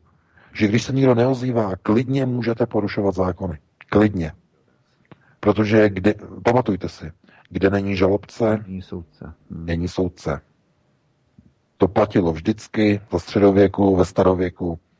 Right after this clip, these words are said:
Speaker 1: Pokud není žalobce, není soudce. Můžete stokrát porušovat zákon,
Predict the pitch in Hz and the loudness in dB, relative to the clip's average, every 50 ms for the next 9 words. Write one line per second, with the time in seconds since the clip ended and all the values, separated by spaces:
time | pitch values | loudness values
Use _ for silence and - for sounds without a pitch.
0 | _ _ - 98 95 - 98 92 90 98 104 113 120 120 110 107 104 104 104 104 | _ _ -4 -4 -4 -2 -4 -2 -2 0 0 0 0 0 0 2 2 0 0 -2
1 | - - - 101 95 92 92 - - 85 87 87 87 87 85 80 - - 80 73 | -4 -6 -4 -4 -2 -4 -4 -8 -6 -4 -2 -2 0 -2 -2 -4 -4 -6 -8 -8
2 | - _ - - - - - _ _ _ _ _ _ _ _ _ _ _ - 98 | -10 _ -14 -14 -14 -14 -14 _ _ _ _ _ _ _ _ _ _ _ -4 0
3 | 98 110 104 - 110 104 98 - - - - 131 127 - - 110 104 101 101 101 | 0 0 2 4 4 2 2 0 -4 -4 0 0 0 2 2 2 4 4 2 2
4 | 101 - - - 92 92 90 - 98 90 87 80 87 92 92 95 - - 104 104 | 0 -2 -2 0 0 0 0 0 0 -2 0 0 0 0 0 0 2 4 4 4
5 | 101 104 | 4 2